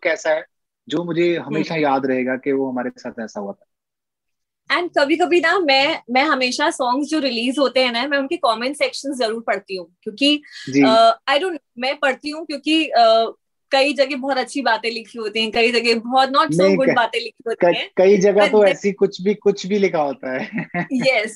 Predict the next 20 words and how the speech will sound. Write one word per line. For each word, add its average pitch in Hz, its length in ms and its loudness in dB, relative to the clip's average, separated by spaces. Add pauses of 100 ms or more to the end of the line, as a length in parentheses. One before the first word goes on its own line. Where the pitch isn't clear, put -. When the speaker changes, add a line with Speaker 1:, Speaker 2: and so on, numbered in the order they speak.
(120)
Speaker 2:
yes। 208 420 -8
But 339 160 2
with 359 160 2
your 269 320 4 (120)
songs, 277 300 0 (160)
I 233 100 2
would 285 180 -4 (140)
say 277 240 -2 (440)
ninety 294 400 0
percent 294 380 -2
are 277 160 0
the 269 60 -2 (120)
positive 202 320 -6
things। - 280 -14 (540)
And 226 240 -2
there 240 320 2
are 277 120 0 (100)
people 277 240 -4
who 302 200 -6
write 226 400 -2